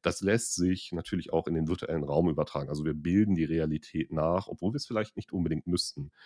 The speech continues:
Das hat, ähm, positive Aspekte, vielleicht im Bereich der Interaktion, weil wir so, weil dort die Realität nachgebildet ist, natürlich auch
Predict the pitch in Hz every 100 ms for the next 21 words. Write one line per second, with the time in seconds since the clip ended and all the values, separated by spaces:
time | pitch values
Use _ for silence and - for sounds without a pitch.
0 | - - _ 92 90 - 82 - - -
1 | 60 - - - 131 170 143 151 147 -
2 | - 127 139 127 - 82 82 78 76 -
3 | 90 - 73 - - 98 156 120 80 80
4 | 76 85 87 85 - 87 80 76 - -
5 | - 76 - - 80 - 76 76 76 76
6 | 82 - - _ - - - _ _ _
7 | _ _ _ _ 82 80 - 92 - 82
8 | 78 80 78 -